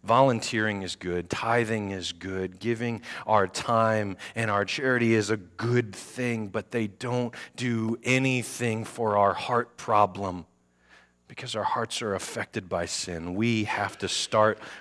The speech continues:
with the source, and we can't do it ourselves. We need a new heart, and we can't give ourselves a new heart, and that's critical. That's critical because if we think we can do it, we're just gonna keep putting buckets around the house.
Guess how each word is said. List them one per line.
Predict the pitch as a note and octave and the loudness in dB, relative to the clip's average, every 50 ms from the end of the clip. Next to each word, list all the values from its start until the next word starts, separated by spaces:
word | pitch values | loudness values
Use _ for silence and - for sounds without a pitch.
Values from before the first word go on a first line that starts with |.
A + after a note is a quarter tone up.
| - - | -4 -2
with | G#2+ G2+ - - | -2 -2 0 -2
the | G#2 G2+ | -4 -4
source, | - - - - G2+ F#2+ F#2 F2+ - - | -2 -2 -2 -2 0 0 0 0 -2 -4
and | G#2 G2 F#2+ | -4 -4 -2
we | G#2 A#2+ A#2+ | -2 -2 -2
can't | - - B2 G#2 G2+ E2+ E2+ | -2 -4 -4 -4 -4 -4 -6
do | F#2 F2+ F2+ F2+ | -4 -2 -2 -2
it | E2+ | -2
ourselves. | E2 D#2+ D#2 - - - F2+ E2 E2+ E2+ - - - - - - _ _ _ _ _ _ _ _ _ _ _ _ _ _ | -2 -2 -2 -4 -4 -4 -6 -6 -8 -10 -8 -8 -8 -8 -8 -14 _ _ _ _ _ _ _ _ _ _ _ _ _ _
We | A#2+ | 2
need | C3+ C#3+ C#3+ C3 | 4 6 6 6
a | B2+ | 6
new | C3 C3 B2+ B2+ | 6 6 6 6
heart, | A#2+ - C3+ C3 C3+ B2+ - - | 6 8 8 8 8 8 6 4
and | A2 A2 A2 | 2 4 6
we | A#2+ C3 | 6 4
can't | - - - C#3 B2+ B2 B2+ | 4 2 2 2 2 2 2
give | A#2 C3 D3+ D3+ | 6 6 8 10
ourselves | D3 C#3 C3 A#2 - - C3 B2+ C3 B2 A#2 | 12 10 10 10 8 8 10 10 10 10 8
a | B2+ A#2+ | 6 6
new | B2 C3 C3+ C3+ | 8 8 8 8
heart, | B2+ C#3+ E3 D#3+ A2+ - - - - - - | 10 12 12 12 10 8 2 -6 -10 -2 2
and | C3 B2 C3+ | 4 8 10
that's | D3+ F3 - - | 10 10 8 6
critical. | - - G#3+ A3 G#3+ G#3 - - G2+ - - - _ _ _ _ _ _ _ _ _ _ _ _ _ _ _ _ _ _ _ _ _ _ _ _ _ _ _ _ _ - | 4 10 10 12 12 10 8 6 0 0 -2 -10 _ _ _ _ _ _ _ _ _ _ _ _ _ _ _ _ _ _ _ _ _ _ _ _ _ _ _ _ _ -8
That's | A2 - | -8 -6
critical | - - F#3+ F#3 D3+ C#3+ B2+ | 4 6 6 6 6 6 2
because | A#2 A#2+ C#3 B2 C#3 | 2 2 2 2 2
if | C3+ - | 2 2
we | C#3+ C3 | 0 0
think | - - F#3 F#3+ G3+ G3 - | 0 2 4 4 4 6 6
we | G3 F3+ - | 4 4 4
can | - D3+ C3+ | 2 2 4
do | C3 E3+ E3 | 6 6 6
it, | C#3 | 8
we're | C3+ C3+ | 6 4
just | - - | 4 2
gonna | - E3+ C#3 | 2 2 2
keep | - - F3 E3 - - | 4 4 2 2 0 4
putting | - F#3+ F#3+ D3+ C#3 C#3+ B2 | 4 4 6 6 4 2 2
buckets | G#2 - - D3 D#3 - F3+ D#3+ - - | 2 8 10 10 10 10 6 0 2 2
around | D#3 C3+ B2+ B2+ C3 D3+ | 4 6 6 6 6 6
the | E3 E3 D3 | 6 4 6
house. | B2+ A#2 A2 A#2+ A#2+ - - | 8 8 8 8 6 2 -6